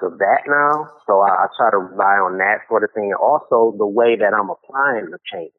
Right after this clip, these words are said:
like, the, the gestural quality of the paint, like, and using that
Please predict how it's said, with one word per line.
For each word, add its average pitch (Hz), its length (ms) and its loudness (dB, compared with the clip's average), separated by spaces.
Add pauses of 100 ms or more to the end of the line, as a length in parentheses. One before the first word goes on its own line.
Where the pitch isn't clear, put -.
like, 87 240 -2
the, 90 220 -4
the 92 120 -12 (140)
gestural 101 600 -2 (580)
quality 120 480 0
of 90 120 -4
the 92 80 -6 (120)
paint, 92 320 -10
like, 90 200 -8
and 98 220 -12
using 104 440 -6
that 117 360 2